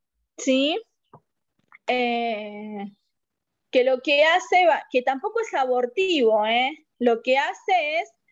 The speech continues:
que, eh, producir que el óvulo caiga en tanto y en cuanto ese óvulo no esté fecundado. Pero, ¿qué pasa?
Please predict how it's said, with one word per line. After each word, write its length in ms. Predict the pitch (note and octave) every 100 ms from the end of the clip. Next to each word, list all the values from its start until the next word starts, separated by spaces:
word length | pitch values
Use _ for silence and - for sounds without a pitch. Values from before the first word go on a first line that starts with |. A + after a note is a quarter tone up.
| _ _ -
que, 360 | C4 A#3 G3 _ _ -
eh, 880 | G#3+ G#3 G#3+ G#3+ G#3 G#3 G3+ G3 - _ _ _ _ _ _ _ _ _ _ _ _
producir 920 | B3+ B3 B3+ - C#4 - F4+ C#4+ G#3
que 120 | A#3
el 100 | A#3
óvulo 340 | D4 E4 D#4+ D#4+
caiga 380 | F#4 F4+ F4+ F#4+ G4+ - -
en 180 | A#3 A#3+
tanto 260 | F4 F#4
y 40 | D4
en 120 | C4+
cuanto 260 | E4 E4+
ese 220 | F4+ - B3+
óvulo 300 | C#4+ C#4 B3
no 120 | A#3
esté 260 | C4 - B3+
fecundado. 800 | A#3+ A3 G3+ G3+ G3 - - - _ _ _ _ _ _ _
Pero, 320 | - C#4+ D4+ E4+ G4+ -
¿qué 140 | D4 D4
pasa? 640 | B3 G#3+ - G3 F3+ -